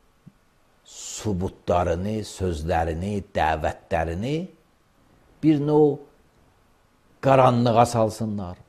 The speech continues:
Amma görərlər, yox, nur qaranlığa düşməz. Aydın subut sərhəddi yoxdur.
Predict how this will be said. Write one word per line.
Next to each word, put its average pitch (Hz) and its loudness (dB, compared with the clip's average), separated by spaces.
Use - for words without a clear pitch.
Amma 110 -2
görərlər, 110 -4
yox, 117 -6
nur 143 4
qaranlığa 104 2
düşməz. 92 -6
Aydın 120 6
subut 156 2
sərhəddi 104 -2
yoxdur. 69 -2